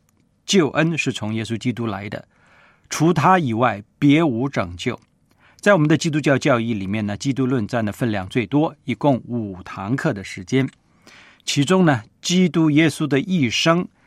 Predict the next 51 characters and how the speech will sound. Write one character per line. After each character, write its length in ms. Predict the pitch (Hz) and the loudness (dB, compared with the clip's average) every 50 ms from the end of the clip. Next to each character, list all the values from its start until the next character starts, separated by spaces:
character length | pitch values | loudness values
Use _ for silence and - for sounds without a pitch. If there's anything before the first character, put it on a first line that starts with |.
| _ _ _ | _ _ _
这 120 | - 143 | -2 0
个 120 | 127 120 107 | 0 0 -2
是 180 | - - 123 | -2 -4 -4
比 240 | 107 - - 113 101 | -4 -4 -6 -8 -8
较 320 | 90 101 127 120 113 107 104 | -4 -2 0 2 2 0 0
新 320 | - - - 160 160 175 | -2 0 2 2 4 4
的， 140 | 151 - - | 2 0 -2
我 140 | - 117 113 | -6 -10 -10
们 120 | 104 104 107 - | -8 -8 -4 0
这 120 | - 180 | 2 2
一 120 | 160 131 | 2 2
次， 400 | - - - - - - 123 - - _ - - _ _ _ | 0 -2 -8 -10 -8 -8 -8 -8 -10 _ -20 -20 _ _ _
呃， 320 | - 110 101 95 92 87 87 _ _ _ _ _ _ | -10 -8 -8 -8 -8 -10 -14 _ _ _ _ _ _
呃， 440 | - 104 98 98 98 95 98 101 - | -8 -8 -6 -6 -6 -6 -8 -8 -10
特 180 | - - - 139 | -6 -2 -2 0
别 300 | 101 113 110 117 139 - _ | 0 0 -2 -4 -6 -8 _
放 240 | - - 143 123 113 | -2 -2 0 0 -2
在 120 | 107 113 | -2 -6
里 140 | 104 101 98 | -6 -6 -8
面 200 | 95 107 110 104 | -8 -8 -8 -8
的。 140 | 104 - - - _ _ _ _ _ _ _ _ _ _ | -10 -12 -14 -16 _ _ _ _ _ _ _ _ _ _
那 140 | - 131 | 0 2
么 360 | 131 131 127 123 120 120 110 101 - _ _ _ _ _ | 4 4 4 4 2 2 -2 -4 -10 _ _ _ _ _
在 400 | - - 151 143 139 135 131 123 - _ _ _ _ _ _ _ _ _ | 0 2 4 4 6 4 4 2 0 _ _ _ _ _ _ _ _ _
基 120 | - - 208 | -2 0 2
督 140 | 175 214 214 | 4 4 4
论 160 | 220 180 143 | 4 4 2
之 160 | - - 165 | 2 0 0
后 180 | 131 - 180 151 | 0 2 2 2
呢， 160 | 127 110 98 | 2 2 0
是 160 | - - 123 | -2 -4 -4
圣 340 | - - - 214 175 139 113 | -2 0 2 2 2 2 0
灵 200 | 101 98 113 143 | 0 0 0 2
论 180 | 160 156 110 - 113 | 2 2 0 -2 -6
三 220 | - - 147 143 127 | -4 -2 0 0 0
堂 200 | 104 98 95 101 | -2 -4 -6 -6
课。 220 | - - 127 - - _ _ _ _ _ _ _ - | -6 -6 -6 -6 -8 _ _ _ _ _ _ _ -8
圣 260 | - - 202 196 165 | -2 2 2 4 4
灵 160 | 147 147 160 | 4 4 4
论 100 | 180 170 | 4 2
的 120 | 131 120 | 2 0
第 180 | 110 - 180 156 | 0 -2 -2 -2
三 240 | - - 185 185 190 | 2 2 2 2 2
课 140 | - 185 151 | 2 2 2
呢， 120 | 131 123 | 2 2
讲 300 | 110 - 123 113 120 151 | 2 0 0 0 0 2
历 160 | 190 214 190 | 2 2 2
史 180 | - - - - | 2 0 -4 -6
的 160 | 92 117 120 | -6 -6 -4
见 300 | - - 202 165 117 107 | 0 2 2 2 2 0
解， 240 | - - 156 117 | 0 0 0 0